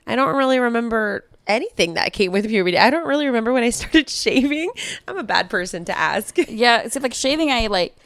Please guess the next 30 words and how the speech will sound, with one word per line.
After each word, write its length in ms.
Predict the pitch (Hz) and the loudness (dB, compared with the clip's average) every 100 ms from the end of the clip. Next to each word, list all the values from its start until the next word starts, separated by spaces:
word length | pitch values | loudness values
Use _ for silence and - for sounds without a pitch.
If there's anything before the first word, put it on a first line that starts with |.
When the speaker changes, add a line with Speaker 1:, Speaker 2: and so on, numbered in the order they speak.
| _ - - | _ -10 -4
Speaker 2:
I 60 | |
don't 160 | 214 262 | 2 2
remember 280 | 233 220 233 | 2 0 0
exactly 440 | 202 220 190 220 | -2 -4 -4 -4
how 260 | 214 214 196 | -6 -2 -2
old 300 | - 185 202 | -2 -4 -2
I 140 | 240 | -2
was, 540 | 226 226 220 214 214 - | 0 0 0 -2 -4 -6
but 120 | 196 | -6
I 40 | |
remember 260 | 196 190 196 | -4 -4 -4
I 60 | 185 | -4
started 280 | 180 196 190 | -2 -2 -2
with 60 | |
my 120 | 190 | -6
legs. 440 | 180 185 185 185 208 | -6 -4 -4 -6 -8
And 80 | 180 | -8
like 160 | 175 | -6
I 60 | 196 | -4
said, 260 | 247 220 | -2 0
boobs 260 | 185 214 214 | 2 2 2
I 60 | 240 | 0
never 260 | 247 254 | 0 -2
had 600 | 285 330 302 262 254 254 | 0 2 4 4 4 2
until 300 | 247 214 233 | -2 -8 2
I 80 | 240 | 4
got 180 | 285 262 | 6 2
pregnant. 600 | 302 277 226 208 208 - | 2 0 -2 -4 -6 -8
Speaker 1:
<laughs> 40 | 480 | -6
Speaker 2:
So 760 | - 196 185 185 185 185 202 | -2 -2 0 -2 -2 -4 -6